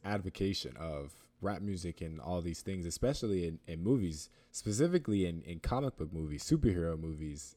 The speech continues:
T V shows, because when you look at rap over the years, you, you might not, you might ha-, you might be hard pressed to find bigger fans. You know, like, rap and, and movies and comic books are like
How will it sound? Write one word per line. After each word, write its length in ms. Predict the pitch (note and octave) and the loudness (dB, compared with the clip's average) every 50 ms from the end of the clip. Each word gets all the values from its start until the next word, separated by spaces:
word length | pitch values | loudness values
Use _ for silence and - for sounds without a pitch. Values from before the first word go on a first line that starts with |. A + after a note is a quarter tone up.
| _ - | _ -4
T 140 | - A#2+ | 0 0
V 180 | A2 G#2+ A#2+ B2+ | 2 2 2 2
shows, 320 | A#2 - G2+ F2 E2 D#2+ | 2 0 -2 -2 -2 -4
because 400 | - A2 G2+ - B2+ A#2+ A2+ G#2 - - - - - - - _ _ _ - - _ _ | -4 -6 -4 -2 0 0 0 -2 -4 -10 -18 -20 -20 -20 -20 _ _ _ -20 -20 _ _
when 200 | - A#2 C3+ D#3 | 4 6 8 8
you 300 | E3 D#3+ D#3+ C#3 A2 G2+ F#2 | 8 6 4 4 2 2 4
look 220 | A2+ D3 F#3+ - | 4 4 4 4
at 160 | C3+ A2+ E2 - - | 2 0 0 -2 -6
rap 420 | D#2+ D#2+ F2+ A2 C3 G#2 - - - - | -4 -2 0 0 0 0 0 -4 -6 0
over 220 | C#3 D3 D3 C3+ | 2 4 4 4
the 80 | B2+ G#2+ | 4 4
years, 500 | F#2+ F2+ F2 F#2 A#2 C3+ A#2+ G#2 F2+ D#2 | 4 2 2 4 4 4 4 2 0 -2
you, 100 | G2+ F#2+ - _ | -6 -8 -10 _
you 260 | - G2+ B2 D3+ D3 B2+ A2+ G#2 G2+ G#2 | -4 0 0 0 0 0 -4 -4 -4 -2
might 320 | A#2+ C#3 E3 F3+ F#3 - - _ | 0 2 2 0 0 -2 -8 _
not, 520 | A#2 G#2+ A2 B2+ C#3 C3+ C3 B2+ A#2 - - - | -10 -6 -4 -2 0 0 0 0 -2 -4 -6 -4
you 120 | C#3+ D3+ | -2 0
might 140 | F3+ G3 G3 | 0 0 0
ha-, 80 | F#3 - | -2 -2
you 140 | - C#3+ D#3 | -2 0 0
might 100 | F#3 F3+ | 2 2
be 100 | D#3 D#3 | 2 2
hard 280 | C3 A#2+ B2+ C3+ A#2+ - | 2 2 2 2 4 2
pressed 160 | C#3 D#3+ - | 2 2 0
to 80 | - | -2
find 280 | - - C3+ D3 C3+ G2 | -2 0 0 2 2 2
bigger 240 | E2+ G2 A2+ C#3+ D3 | 4 4 6 6 6
fans. 640 | - - B2 C#3 E3 C#3+ E2 - D#2 - - - - _ _ _ _ _ _ - | 4 4 2 4 4 2 0 -2 -4 -10 -14 -16 -18 _ _ _ _ _ _ -2
You 140 | G#2 A2 A2+ | 0 2 4
know, 180 | B2 C3 D3+ | 4 6 6
like, 260 | F3+ E3+ C3 A2 G2 F2 | 6 6 6 4 4 2
rap 500 | F#2 F#2 G2+ A2 B2 C#3+ D#3+ F3 - - - _ _ | 2 2 2 4 4 4 4 2 2 -2 -10 _ _
and, 420 | - B2 A#2+ A#2 A2+ A2 G#2 G2 G#2 - | 2 4 6 6 6 4 2 0 -2 -2
and 180 | - G#2+ G2+ F#2+ | -2 -2 0 2
movies 540 | G2+ A#2+ C#3+ D3 D#3+ E3+ F3+ G3 F3+ - - - | 2 2 2 4 2 2 2 0 0 -2 -6 -6
and 260 | G2+ G2+ F#2+ F#2+ F2+ | -2 -2 0 -2 0
comic 320 | - - A#2+ C3+ D3 D3 - | 0 2 2 2 2 2 4
books 520 | D3+ D#3+ E3+ E3+ - - - - - - _ _ _ _ - | 4 4 4 2 -2 -6 -8 -8 -10 -12 _ _ _ _ -2
are 180 | A2 A2+ A2+ | 2 4 4
like 480 | A2 G#2 G2 F#2+ F2+ F2 E2+ - - - | 4 4 4 2 0 -2 -4 -6 -12 -20